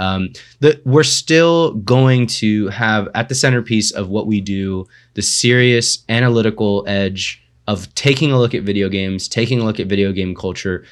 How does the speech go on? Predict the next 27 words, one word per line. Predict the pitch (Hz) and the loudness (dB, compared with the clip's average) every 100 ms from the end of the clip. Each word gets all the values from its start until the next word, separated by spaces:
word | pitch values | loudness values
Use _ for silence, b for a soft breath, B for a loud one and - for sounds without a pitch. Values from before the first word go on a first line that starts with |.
| b - | b -10
with | 95 - | -8 -2
our | 107 110 | 0 0
own | 107 | -2
personal | 104 104 - 98 73 | 0 -2 -2 -4 -4
eyes | 92 95 95 92 | -2 -2 -2 -4
and | |
our | 90 95 | -6 -4
own | 92 90 | -6 -6
personal | 95 92 95 78 | -6 -6 -8 -8
voices, | 90 101 101 101 98 - b b b b - | -4 -2 0 0 0 -4 b b b b -2
and | 113 | 0
getting | 117 120 117 | 2 0 0
to | 120 | 0
the | 107 | 0
root | 101 104 101 - | 0 0 -2 -8
of | 90 | -6
why | 98 101 | -2 0
we | 104 104 | 0 0
hate | 95 92 | 0 -2
them, | 95 92 | -4 -2
why | 104 131 | 2 4
we | 131 | 4
like | 101 92 - | 2 -2 -6
them, | 90 87 87 - | -6 -6 -6 -4
what | 120 | -2
they | 131 110 | 0 0
mean. | 90 85 85 | -2 -6 -10